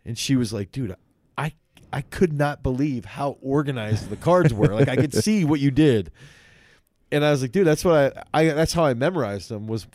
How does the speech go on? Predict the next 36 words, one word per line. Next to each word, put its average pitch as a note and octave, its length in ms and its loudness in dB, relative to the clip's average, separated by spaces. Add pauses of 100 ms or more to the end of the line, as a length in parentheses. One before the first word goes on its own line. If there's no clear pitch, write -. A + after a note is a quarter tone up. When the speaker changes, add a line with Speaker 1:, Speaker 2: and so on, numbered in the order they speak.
Speaker 1:
through B2+ 160 -2
organization." G#2+ 640 -4
Speaker 2:
Yeah. A#2+ 400 6
Speaker 1:
And A#2+ 160 -10
that's C3 300 -4
what, B2+ 340 0 (420)
um, G2 500 -4 (200)
so - 180 -4
one, B2 520 0
I B2 80 -6
had C3+ 240 -2
this B2+ 200 -2
aha C#3 400 0
moment B2 360 -2
of A2 120 -8 (120)
organizing C#3 640 -2
your A#2+ 160 0
life A2+ 400 0
is F#2+ 240 -12
really C3 340 2
about G#2+ 320 0
memorizing, G#2+ 720 -2
like, F#2 240 -6
what, A2 220 -4 (440)
what's B2 240 -6
a G#2 60 -8
priority F#2+ 460 -4
and F#2 100 -6
what's - 180 -8
not. F2 260 -8
Speaker 2:
Yeah, A2+ 160 6
where G#2+ 180 8
you G#2+ 100 6
put G#2+ 240 4
it, F2+ 140 2
too. G2 320 6